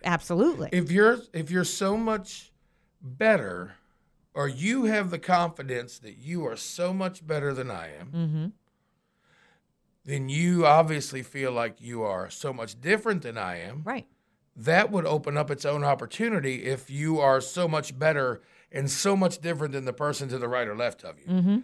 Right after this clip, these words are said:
Speaker 2: Then you don't need to backbite, stab, or
Speaker 1: Right.
Speaker 2: scratch.
Speaker 1: Yeah. Just go out and do it.
Speaker 2: Your body of work is gonna create an opportunity because you're that much better.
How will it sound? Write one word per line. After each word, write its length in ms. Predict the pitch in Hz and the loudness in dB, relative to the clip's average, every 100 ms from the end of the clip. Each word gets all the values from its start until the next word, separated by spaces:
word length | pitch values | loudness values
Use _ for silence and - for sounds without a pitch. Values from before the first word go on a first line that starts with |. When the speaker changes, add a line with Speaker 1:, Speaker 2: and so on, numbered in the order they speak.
| - _ | -2 _
Speaker 2:
Then 220 | 156 170 165 | -4 0 2
you 220 | 175 202 | 2 2
don't 300 | 202 202 160 | 2 0 0
need 240 | 170 196 | 0 0
to 100 | 165 | -2
backbite, 600 | 147 139 143 139 131 131 | 2 2 2 -2 -2 -2
stab, 500 | - - 131 131 123 | -4 -2 -2 -2 -4
or 420 | - 117 123 113 107 | -8 -2 -2 0 2
Speaker 1:
Right. 300 | 220 180 156 | 4 4 4
Speaker 2:
scratch. 640 | 202 214 190 120 - - | 4 6 6 2 -8 -10
Speaker 1:
Yeah. 320 | 196 233 151 160 - _ _ _ | -2 0 0 -4 -10 _ _ _
Just 160 | 196 180 | -6 4
go 120 | 220 | 6
out 100 | 226 | 6
and 80 | 226 | 4
do 140 | 277 | 2
it. 160 | 392 - _ _ _ | 2 -4 _ _ _
Speaker 2:
Your 160 | 151 202 | 0 4
body 300 | 185 202 214 | 6 6 4
of 100 | 185 | 2
work 300 | 160 220 214 | 2 2 0
is 140 | 147 127 | -6 -6
gonna 220 | 160 175 | -2 -2
create 480 | 160 190 180 190 233 | -2 0 4 4 2
an 80 | 175 | 0
opportunity 640 | 127 117 - 220 214 160 | 0 -2 -8 -6 -4 -4
because 360 | 147 185 151 | -6 -8 -4
you're 100 | 160 175 | -2 2
that 200 | 180 165 | 2 2
much 200 | 156 - | -6 -6
better. 340 | 262 226 - | -6 -6 -8